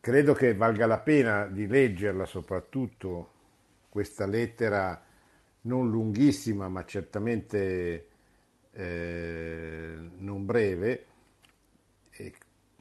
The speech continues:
ricca di citazioni, di, di spunti presi proprio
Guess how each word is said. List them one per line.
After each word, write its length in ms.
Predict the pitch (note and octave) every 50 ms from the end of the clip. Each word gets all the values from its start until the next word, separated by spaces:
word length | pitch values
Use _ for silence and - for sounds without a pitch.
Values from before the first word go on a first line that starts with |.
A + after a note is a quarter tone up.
| _ _ _ _ _ _ _ - -
ricca 460 | G2+ G2 F#2+ A#2 B2+ A2+ - - G#2
di 240 | F#2 F2+ G2 F#2+ F2
citazioni, 960 | - - G#2 - - E2+ - - - G#2+ A2 A#2 A#2+ A#2 A2+ G#2+ G2 F#2 F2
di, 640 | D#2 F2 F2+ F2 F2 E2+ E2+ E2 D#2+ D#2+ E2 D#2+ D2+ - - -
di 140 | E2+ D#2+ D#2
spunti 560 | - - - C3 C#3+ C#3+ C3 A2+ - G#2 F#2
presi 480 | - - F#2+ G2+ G#2+ A2 F2 F#2+ F#2+
proprio 640 | D#2+ - G2 G#2 G#2+ G#2+ - G2+ F#2+ F#2 F2 E2 -